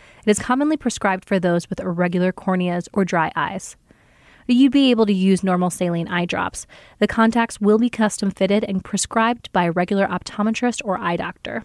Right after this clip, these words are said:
But the Mojo lens also contains a teeny fourteen K P P I display,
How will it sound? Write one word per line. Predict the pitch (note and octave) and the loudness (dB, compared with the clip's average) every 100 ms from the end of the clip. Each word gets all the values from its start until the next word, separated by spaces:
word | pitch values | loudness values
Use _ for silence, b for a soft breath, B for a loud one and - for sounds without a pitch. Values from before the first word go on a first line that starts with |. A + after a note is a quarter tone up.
| _ B B B - | _ B B B -10
But | - | -2
the | A#3+ | 2
Mojo | A#3 C#4 E4 C#4+ | 4 4 4 4
lens | G#3+ G3 | 2 2
also | G3+ G3 A3 | 0 -2 0
contains | A3 - F#3+ F3+ | 0 0 0 -2
a | |
teeny | - - - B3 C4 C4 | -4 -4 0 4 4 2
fourteen | - - G#3+ A3 - A3+ | -2 0 0 2 0 0
K | - G3+ F#3+ | 0 0 0
P | - F#3+ | -2 -4
P | G3 | 0
I | F#3 F3 | 0 -2
display, | - - G3+ - | -8 -10 -10 -8